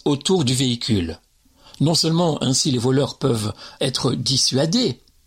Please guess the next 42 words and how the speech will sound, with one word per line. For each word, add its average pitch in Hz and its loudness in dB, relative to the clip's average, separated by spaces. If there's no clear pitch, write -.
mais 170 0
comme 262 2
les 165 2
caméras 180 0
de 131 0
la 123 0
voiture 131 0
font 156 0
de 117 0
la 117 0
surveillance 151 0
et 131 2
enregistrent, 151 0
eh 139 -4
bien 214 2
ces 185 0
enregistrements 185 0
peuvent 175 -2
servir 123 0
en 117 -2
cas 165 -2
de 123 0
besoin 110 2
si, 160 -2
dans 113 0
son 113 0
entourage, 135 0
il 117 2
s'est 156 0
passé 135 -2
quelque 131 -4
chose 147 0
à 113 -6
vérifier 110 0
ou 120 2
à 107 -4
contrôler. 127 -6
Même 185 0
si, 180 0
de 117 -2
votre 110 -2
côté, 180 0